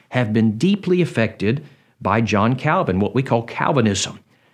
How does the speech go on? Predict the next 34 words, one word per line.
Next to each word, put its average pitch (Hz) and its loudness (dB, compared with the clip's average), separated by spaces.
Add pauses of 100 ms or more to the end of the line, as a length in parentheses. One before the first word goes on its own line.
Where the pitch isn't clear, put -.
(160)
Some 294 2
people - 2
today 110 2
think 139 0
that 120 0
they 120 4
see 131 2
this 117 0
doctrine 117 2
of 101 0
inherited 104 2
sin 117 2 (340)
even 175 4
in 151 4
various 147 4
passages 139 -2
of 120 -2
the 139 2
Bible, 151 0 (100)
such 110 -2
as 120 2
the 120 2
one 117 2
we 120 4
started 127 2
with, 104 0
Ephesians 120 -2
chapter 113 -2
two 113 2 (340)
and 95 0
verse 110 -2
three. 214 0 (300)
Now 127 2
again, 147 2